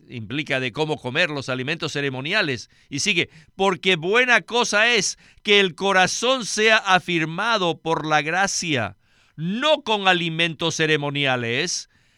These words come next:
que nunca aprovecharon a los que andaban confiados en ellos".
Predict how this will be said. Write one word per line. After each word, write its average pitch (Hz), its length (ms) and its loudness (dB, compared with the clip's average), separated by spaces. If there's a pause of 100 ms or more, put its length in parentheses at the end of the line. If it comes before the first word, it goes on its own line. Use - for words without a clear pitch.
(140)
que 135 160 -2
nunca 196 640 -4
aprovecharon 131 1160 -2 (440)
a 117 120 -8
los 127 280 -4
que 135 180 -2
andaban 139 640 0
confiados 120 720 -4
en 123 120 -4
ellos". 139 540 -4